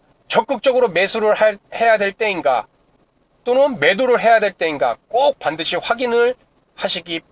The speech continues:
바랍니다. 이상으로 오늘 종목 선정 시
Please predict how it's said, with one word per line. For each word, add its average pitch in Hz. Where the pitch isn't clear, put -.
바랍니다. 110
이상으로 208
오늘 165
종목 190
선정 190
시 254